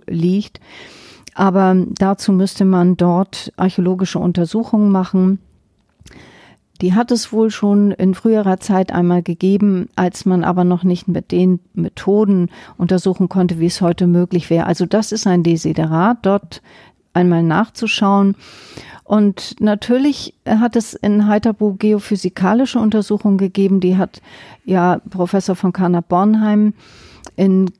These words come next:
ganz großem Stil dort durchführen lassen,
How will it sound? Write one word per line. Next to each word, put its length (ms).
ganz 400
großem 440
Stil 340
dort 240
durchführen 500
lassen, 580